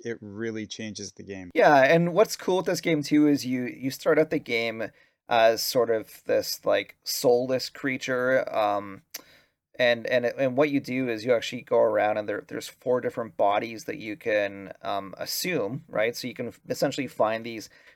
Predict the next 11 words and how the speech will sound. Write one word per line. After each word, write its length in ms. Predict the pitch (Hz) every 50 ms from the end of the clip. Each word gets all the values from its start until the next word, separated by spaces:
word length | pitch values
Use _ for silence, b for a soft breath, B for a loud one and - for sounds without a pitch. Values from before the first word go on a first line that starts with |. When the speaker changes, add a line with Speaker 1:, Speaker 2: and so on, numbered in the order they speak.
| b
Speaker 2:
these 160 | - 127 117 -
fallen 460 | - - 135 123 123 123 123 110 110
heroes 520 | - - - 135 135 123 120 117 120 -
within 300 | - - - 117 110 110
the 80 | 107 104
world, 420 | - 101 101 107 123 147 160 143
and 160 | 135 117 -
each 140 | 127 127 -
of 80 | 151 -
the 80 | 117
heroes 560 | 107 - - 123 113 113 110 107 90 85 -